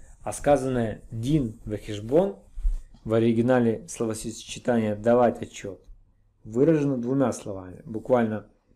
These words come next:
«представить», «представить в суд» и «отчет» подразумевает заповедь, которая продолжается и после, э, смерти человека. Например, мудрец написал книгу,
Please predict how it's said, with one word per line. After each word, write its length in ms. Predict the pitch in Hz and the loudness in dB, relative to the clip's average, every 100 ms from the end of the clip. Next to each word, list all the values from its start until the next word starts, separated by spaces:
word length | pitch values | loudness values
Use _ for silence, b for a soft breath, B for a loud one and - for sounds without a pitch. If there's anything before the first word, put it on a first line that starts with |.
| - | -8
«представить», 680 | 113 110 - 135 113 - _ _ _ _ | -8 -6 2 4 2 -2 _ _ _ _
«представить 600 | 123 113 135 127 110 - _ _ | -8 -2 2 2 2 -4 _ _
в 80 | - | -16
суд» 380 | - 139 175 - _ | -2 0 0 -4 _
и 100 | - | -6
«отчет» 520 | 107 98 - 160 175 - - - - - | -6 -6 0 2 2 -8 -20 -20 -20 -6
подразумевает 640 | 117 113 117 123 147 135 | -2 0 0 2 6 6
заповедь, 680 | 113 139 175 131 98 92 - - _ _ _ _ _ _ - _ | 6 4 6 2 -2 -6 -16 -20 _ _ _ _ _ _ -20 _
которая 360 | - - 131 131 | -14 0 4 4
продолжается 800 | 131 120 120 117 156 156 - - - | 2 2 2 6 6 4 0 -12 -12
и 80 | |
после, 680 | 117 - 139 147 - 139 139 - _ _ _ _ _ _ - | -12 0 0 2 -2 -6 -6 -16 _ _ _ _ _ _ -14
э, 760 | 113 110 107 107 107 104 104 - | -8 -6 -6 -6 -6 -8 -10 -14
смерти 400 | - 127 131 - | -12 -6 -6 -6
человека. 520 | - 127 117 117 - - b b | -4 0 0 -2 -10 -20 b b
Например, 420 | 117 113 127 139 113 | -10 -2 2 2 2
мудрец 440 | 120 120 165 180 | -4 2 2 2
написал 340 | 143 - 151 147 | -4 -4 -2 -2
книгу, 560 | - 127 107 107 107 | -2 -4 -4 -6 -10